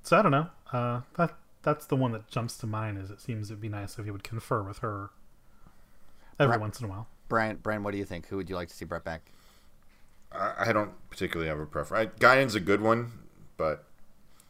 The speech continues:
Speaker 3: I don't have a particular preference. He, he has, Picard has connections with all of those characters
Speaker 2: Sure.
Speaker 3: for various different reasons.
Speaker 2: Yeah.
Speaker 3: Um, it depends on what direction they're going, really. Like, it depends on what kind of emotional state he's in. Yeah, I mean, if
Speaker 1: Yes.
Speaker 3: he's in,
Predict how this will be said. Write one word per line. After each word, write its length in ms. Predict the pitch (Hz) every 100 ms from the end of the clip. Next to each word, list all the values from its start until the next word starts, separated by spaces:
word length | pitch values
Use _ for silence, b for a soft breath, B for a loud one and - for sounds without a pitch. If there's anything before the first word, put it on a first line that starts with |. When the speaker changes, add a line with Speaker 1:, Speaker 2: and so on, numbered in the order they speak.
| -
Speaker 3:
I 60 | 117
don't 80 | 110
have 100 | 92
a 80 | 78
particular 400 | - 90 82 78
preference. 440 | 82 78 82 -
He, 100 | 110
he 120 | 107
has, 200 | 131 131
Picard 580 | - - - - 120 104
has 300 | 101 90 - - -
connections 480 | 92 92 - 90 85
with 200 | 82 -
all 240 | 87 82
of 80 | 76
those 200 | 78 -
characters 440 | 82 80 - 76
Speaker 2:
Sure. 140 | - 107
Speaker 3:
for 120 | 92
various 400 | 76 76 73 - -
different 280 | 90 85 87
reasons. 300 | 85 92 104
Speaker 2:
Yeah. 200 | 95 92 92 B B B -
Speaker 3:
Um, 220 | 90 90
it 100 | 101
depends 360 | - 156 190 151
on 100 | 113
what 200 | 127 - - -
direction 400 | 101 110 - 98
they're 100 | 82
going, 540 | 78 82 85 104 127 131 - -
really. 480 | 113 123 123 131 139 - b b b b b b b - - - -
Like, 160 | 90 -
it 60 |
depends 260 | 120 147 123
on 60 |
what 100 | 107
kind 180 | - 107
of 120 | 90
emotional 480 | 85 82 90 - 76
state 260 | 73 78 71
he's 160 | 76 76
in. 180 | 78
Yeah, 180 | 92 85 - 87
I 60 | 107
mean, 200 | 110 101
if 100 | 135
Speaker 1:
Yes. 240 | 127 110
Speaker 3:
he's 80 | 104
in, 220 | 95 87